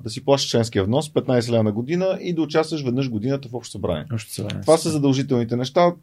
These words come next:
Speaker 1: Всичко останало, ако искаш, помагаш. Ако не искаш, просто си член. В смисъл, най-якото нещо на читалищата като концепция, че има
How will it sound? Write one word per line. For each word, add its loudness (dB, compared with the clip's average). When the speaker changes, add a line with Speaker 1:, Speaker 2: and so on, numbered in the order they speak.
Speaker 1:
Всичко -10
останало, 2
ако 2
искаш, -4
помагаш. 2
Ако -12
не -4
искаш, -8
просто 2
си -8
член. 6
В -20
смисъл, 4
най-якото 6
нещо 4
на 4
читалищата 6
като -8
концепция, 4
че 0
има 4